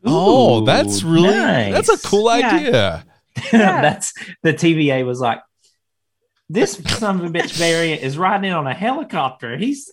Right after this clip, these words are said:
Speaker 2: <laughs> creating a Nexus
Speaker 1: <laughs>
Speaker 2: event. This is not like Thanos."
Speaker 3: It's
Speaker 2: It was like the
Speaker 3: also
Speaker 2: fabulous Thanos. It was like, he wants to be seen.
Speaker 3: Yeah.
Speaker 2: Create a
Speaker 3: Well, it's
Speaker 2: fireworks show and everything.
Speaker 3: it's also proof that they did actually prune a Thanos, just like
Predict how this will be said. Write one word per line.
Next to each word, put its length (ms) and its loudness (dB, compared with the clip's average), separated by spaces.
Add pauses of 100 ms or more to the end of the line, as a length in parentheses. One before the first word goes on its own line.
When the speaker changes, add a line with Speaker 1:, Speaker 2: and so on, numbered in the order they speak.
Speaker 2:
<laughs> 60 -12
creating 560 0
a 80 -2
Nexus 640 0
Speaker 1:
<laughs> 120 -2
Speaker 2:
event. 300 -8
This 200 -4
is 140 -8
not 180 2
like 240 0
Thanos." 720 -8 (160)
Speaker 3:
It's 180 -16
Speaker 2:
It 100 -12
was 200 4
like 100 2
the 80 2
Speaker 3:
also 140 0
Speaker 2:
fabulous 560 0
Thanos. 500 -6
It 40 -4
was 100 -6
like, 220 -2 (100)
he 120 -6
wants 260 -6
to 60 -8
be 140 -6
seen. 480 -12 (240)
Speaker 3:
Yeah. 220 0
Speaker 2:
Create 240 2
a 40 0
Speaker 3:
Well, 120 0
it's 80 4
Speaker 2:
fireworks 420 -4
show 220 -8
and 100 -10
everything. 480 -18 (320)
Speaker 3:
it's 160 -4
also 280 0
proof 340 -8
that 160 -6
they 460 -6 (140)
did 280 -2
actually 640 -6 (180)
prune 540 -8 (500)
a 60 -6
Thanos, 680 -6
just 280 -6
like 340 -2